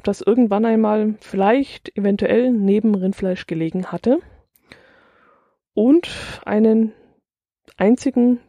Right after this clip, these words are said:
ziemlich mickrigen Fisch dazu. Dafür waren zwei sehr große Spiegeleier darüber geschlagen worden, deren Eiweiße auch perfekt gebraten worden waren. Also das war wirklich auf den Punkt genau.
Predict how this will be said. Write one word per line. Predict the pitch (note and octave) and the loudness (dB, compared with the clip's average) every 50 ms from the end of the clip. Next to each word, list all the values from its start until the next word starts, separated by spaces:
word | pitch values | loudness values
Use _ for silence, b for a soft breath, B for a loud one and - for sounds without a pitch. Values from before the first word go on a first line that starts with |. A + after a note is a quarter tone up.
| _ _ | _ _
ziemlich | - - G#3+ G#3+ G#3+ G#3+ G#3 - - | -4 0 2 2 2 0 0 -2 -6
mickrigen | F3+ F3 - - F#3+ F3+ G3 G3 | -6 -6 -4 -4 -2 -2 -2 -2
Fisch | - - F3+ - - | -4 -6 -10 -8 -8
dazu. | E3+ E3 - - - E3+ F3+ F3+ - b b b b b b b _ B B B B B B B B B B | -10 -10 -10 -12 -14 -14 -14 -14 -16 b b b b b b b _ B B B B B B B B B B
Dafür | - G3 G#3 - B3 A#3 | -4 -2 2 2 2 2
waren | A3 G#3+ G#3+ G#3+ A3 | 2 2 2 2 2
zwei | - - G#3 G3+ G3 | 0 0 0 0 0
sehr | F#3+ F#3+ F#3+ G3 | 2 0 0 0
große | - G3+ G3+ G3+ - F3+ | 0 -4 -6 -6 -6 -6
Spiegeleier | - - A#3 A#3 C4 C4+ B3+ B3+ C4 C4 C4 B3+ | -4 -4 -2 0 0 0 0 0 0 0 0 0
darüber | B3+ B3 B3 B3+ B3 B3+ B3 | -2 -2 -2 0 0 0 0
geschlagen | B3+ B3 - - A#3 A3+ A#3 A#3+ A#3 A3 | -2 -4 -4 -4 -4 -2 0 0 0 0
worden, | A3+ A#3 B3 C4+ D4+ D#4 - _ b b b b b b b b b b b - | 0 2 2 2 0 0 -4 _ b b b b b b b b b b b 0
deren | G3 G3 G3 F#3+ F#3 - - _ | 2 2 2 0 -2 -6 -8 _
Eiweiße | - F#3+ G#3 G#3+ A3 G#3+ G#3+ - - - - | -2 -2 0 2 2 0 0 -2 -4 -6 -6
auch | F#3 F#3 - | -8 -8 -6
perfekt | - G#3 G3 - - - A#3+ - - - - | -6 -6 -6 -6 -4 -4 -4 -4 -6 -6 -4
gebraten | - G#3+ - G3+ G#3 A3 - B3 A3+ | -4 -2 -2 -2 -2 0 0 2 2
worden | A3+ A3 A3+ A#3 A3+ | 2 2 2 2 2
waren. | A3 A3 A3 A#3 C4 C#4+ C#4+ D#4+ | 2 2 2 2 0 0 -2 -4
Also | G#3+ G3 - F#3+ | -6 -4 -4 -2
das | F#3 F#3+ F3+ - | -2 -4 -4 -4
war | F#3 F3+ F3+ | -4 -6 -6
wirklich | F#3+ - - G#3 G3+ G3 - - - _ _ _ - | -6 -6 -4 -4 -4 -4 -8 -16 -20 _ _ _ -8
auf | - - G#3 - | -6 -6 -4 -2
den | - A3+ | -4 -4
Punkt | - - A#3+ - | -2 -4 -4 -2
genau. | - G3+ F#3+ G3 A#3 C#4+ | 0 0 2 2 2 0